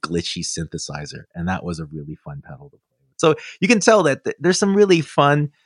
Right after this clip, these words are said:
creative things. Of course, they have, you know, a couple cool, the overdrives are voiced very well. Um, the clean boosts are voiced very, very well. But I, I just, I like, I like the layout and I like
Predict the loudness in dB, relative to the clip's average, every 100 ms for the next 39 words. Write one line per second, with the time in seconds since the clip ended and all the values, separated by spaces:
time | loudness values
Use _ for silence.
0 | _ _ -4 4 4 4 2 0 0 4
1 | 4 4 2 2 2 0 0 0 -2 -4
2 | -4 -8 -8 -6 -4 -4 -8 _ _ -4
3 | -2 0 0 -2 -2 -4 -6 -4 -6 -6
4 | -6 -6 -8 -8 -8 -8 -10 _ _ _
5 | _ -10 -8 -6 -8 -10 -14 -18 _ -10
6 | -6 -4 -6 -6 -10 -6 -8 -8 -10 -10
7 | -10 -12 -14 -16 -18 -18 -20 _ -20 -18
8 | -14 -6 -4 -4 -4 0 2 4 2 0
9 | -2 0 0 -2 -4 -2 -4 -4 -6 _
10 | -8 -6 -4 -6